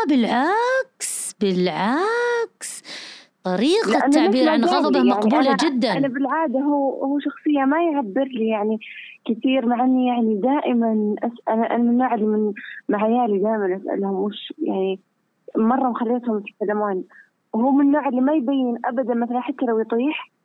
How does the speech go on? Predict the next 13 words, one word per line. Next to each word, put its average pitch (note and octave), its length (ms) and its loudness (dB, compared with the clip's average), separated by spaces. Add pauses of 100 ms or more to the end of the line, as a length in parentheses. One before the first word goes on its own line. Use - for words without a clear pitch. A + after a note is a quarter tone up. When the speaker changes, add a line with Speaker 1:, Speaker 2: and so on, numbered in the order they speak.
(420)
Speaker 2:
ما A3+ 160 2
يقول C4+ 340 2
لي: F#3+ 180 0
"أنا G3 100 -2
تألمت"، G3+ 540 -2 (120)
دايما A3+ 240 2
يحاول: G#3+ 360 0
"لا، A#3+ 80 2
أنا G#3+ 240 -2
ما G#3+ 120 0
في G3+ 160 -4
شيء"، G#3 280 -4
أنا G#3 200 -2